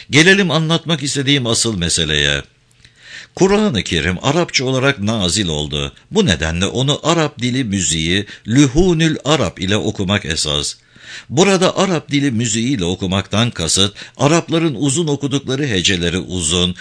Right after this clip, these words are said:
kısa okuduklarını kısa, kalın okuduklarını kalın, ince okuduklarını ince okumak, ses ve hecelerin telaffuz esaslarına riayet.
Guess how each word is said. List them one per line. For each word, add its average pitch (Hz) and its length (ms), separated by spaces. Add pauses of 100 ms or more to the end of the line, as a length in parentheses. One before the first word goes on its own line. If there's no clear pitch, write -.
(160)
kısa 160 260
okuduklarını 135 840
kısa, 95 500
kalın 143 300
okuduklarını 135 720
kalın, 95 420 (220)
ince 156 320
okuduklarını 143 680
ince 90 380
okumak, 82 520 (360)
ses - 360
ve 160 180
hecelerin 139 500
telaffuz 127 580
esaslarına 107 760
riayet. 78 560